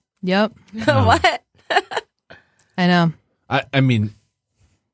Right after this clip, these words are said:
Speaker 2: I haven't looked at a Bible in years. Like I,
Speaker 1: I
Speaker 2: don't
Speaker 1: hadn't either.
Speaker 2: Okay.
Speaker 1: Let me tell you, uh, John King Books in Ferndale.
Speaker 2: Yeah.
Speaker 1: I tore through every Bible in there that was King James. I'm talking from translated from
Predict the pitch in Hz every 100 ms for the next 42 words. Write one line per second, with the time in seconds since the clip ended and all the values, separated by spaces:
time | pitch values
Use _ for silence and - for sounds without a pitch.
0 | _ _ - 107 104 92 82 _ - -
1 | 101 95 80 78 80 78 76 78 78 76
2 | 78 - - _ - 69 151 185 185 180
3 | 156 156 156 156 - - 80 78 - -
4 | 180 185 190 175 170 170 _ _ _ _
5 | _ _ - 170 165 156 156 156 170 165
6 | 180 175 190 175 175 - 165 156 170 185
7 | 214 240 240 _ _ _ 110 98 - -
8 | 175 175 180 170 170 165 _ 180 170 165
9 | 170 175 175 _ _ _ 165 160 156 156
10 | 156 151 - 175 160 156 139 151 - 202
11 | 196 147 139 - 185 185 175 165 151 160
12 | 156 175 165 165 151 156 147